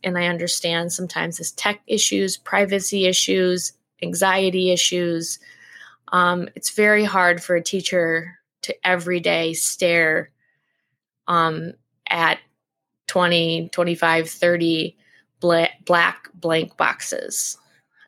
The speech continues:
And I'm gonna try and do better about this at the beginning of next semester, of encouraging the camera on, even in moments,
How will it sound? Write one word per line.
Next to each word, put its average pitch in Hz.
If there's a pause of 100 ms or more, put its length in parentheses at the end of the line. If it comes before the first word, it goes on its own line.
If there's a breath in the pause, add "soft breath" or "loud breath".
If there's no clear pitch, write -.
(160)
And 170 (1200 soft breath)
I'm 180
gonna 214
try 208
and 190
do 180
better 170
about 196 (180)
this 202
at 208
the 190
beginning 185
of 214
next 208
semester, 208 (100)
of 175
encouraging 185
the 220
camera 220
on, 214 (760 soft breath)
even 208
in 190
moments, 208